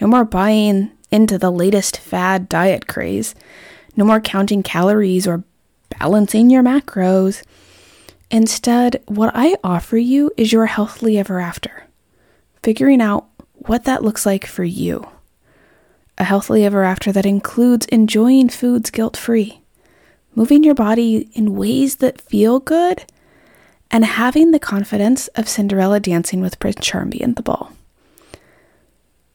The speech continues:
Another question that I get in relation to this is what makes working with you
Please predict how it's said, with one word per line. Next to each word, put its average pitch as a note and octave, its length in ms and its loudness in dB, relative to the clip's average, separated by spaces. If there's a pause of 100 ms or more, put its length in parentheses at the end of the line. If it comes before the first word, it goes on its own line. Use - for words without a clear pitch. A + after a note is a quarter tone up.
(600)
Another C4+ 380 2
question G#3+ 480 0
that G3 80 0
I F3 120 0
get E3 380 -2
in G#3+ 200 4
relation G3+ 540 2
to F3 220 -2
this E3 500 -4 (1300)
is C4 440 -2
what A3 380 -2
makes C4+ 440 0
working G3+ 400 0
with F#3 220 -4
you D#3+ 340 -4